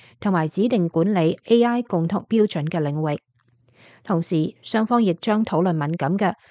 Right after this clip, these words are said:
喺武器中使用A I嘅問題。美國政府長期認為，中共喺人工智能方面嘅軍用發展可能會損害美國及其盟國嘅國安利益。美聯社指出，華盛頓致力於喺武器系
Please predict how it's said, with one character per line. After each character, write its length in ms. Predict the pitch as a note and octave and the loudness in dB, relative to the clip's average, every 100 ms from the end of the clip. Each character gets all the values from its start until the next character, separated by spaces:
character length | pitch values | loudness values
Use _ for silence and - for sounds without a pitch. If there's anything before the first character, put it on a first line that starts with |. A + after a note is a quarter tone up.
| _ | _
喺 240 | - E3+ G#3 | -2 2 4
武 140 | E3+ | 2
器 140 | F#3 F3+ | 2 0
中 180 | A3+ | 0
使 220 | A#3 E3+ F3 | 0 0 0
用 180 | F#3 | 0
A 220 | - B3 B3 | 0 0 0
I 160 | B3+ | -2
嘅 100 | A#3+ | -2
問 160 | F3 C#3+ | -2 -4
題。 300 | F3 - - _ _ _ _ _ _ _ - G3 | -6 -8 -12 _ _ _ _ _ _ _ -8 -2
美 60 | |
國 100 | G3 | 0
政 200 | G3 F#3+ | 0 0
府 180 | G3 G3 | 0 -2
長 240 | - G3+ | 0 -2
期 120 | D#3+ E3+ | 0 0
認 220 | E3+ F3+ | 0 0
為， 280 | D3+ D3+ - _ - | -2 -4 -8 _ -12
中 200 | F4 F4 | -6 0
共 120 | G#3 | 0
喺 220 | G3+ A3+ | 2 0
人 160 | G#3+ A3+ | -2 -4
工 220 | - C4+ B3 | -2 -2 -2
智 180 | F#3+ | -2
能 100 | F3 - | -2 -4
方 240 | - A#3 | -2 0
面 140 | A3 D#3 | 0 0
嘅 120 | D#3+ | -2
軍 180 | D#3 A3+ | 0 0
用 100 | G3+ | 0
發 200 | D#3 D#3 | -2 -4
展 280 | - D3+ F3 - - - | -4 -4 -4 -6 -18 -2
可 100 | F#3 | 0
能 140 | F#3+ D3+ | 2 2
會 140 | E3 | 0
損 240 | - E3 | 0 -2
害 160 | G3+ E3 | 0 0
美 180 | D3 D#3+ | 0 -2
國 240 | - F#3 - _ - | 0 -2 -2 _ -8
及 80 | A#3+ - | -6 -2
其 140 | F#3+ | -2
盟 220 | D#3+ D#3+ | -2 -4
國 160 | E3 F#3+ | -4 -4
嘅 220 | F#3+ F#3 F#3 | -2 -4 -2
國 140 | G3+ | -2
安 220 | A3 C4 A#3+ | 0 0 0
利 160 | D3+ | 0
益。 140 | F3+ G3+ _ _ _ _ _ _ _ _ _ - - | -2 -4 _ _ _ _ _ _ _ _ _ -16 -4
美 100 | B3 | 0
聯 160 | C4 E3+ | 0 0
社 180 | F3+ G3 | -2 -4
指 160 | F#3 | -4
出， 160 | A3 C#4+ C4+ - - - | -6 -6 -8 -10 -10 -2
華 140 | G3 | 0
盛 220 | G#3+ G#3+ | 2 2
頓 200 | A3+ G#3+ | 2 0
致 180 | G3+ C4 | 0 2
力 160 | A3+ A#3 | 2 2
於 100 | D#4 | 0
喺 240 | G#3+ G#3 | 2 2
武 160 | G3 F3+ | 4 4
器 160 | |
系 60 | G3 | 2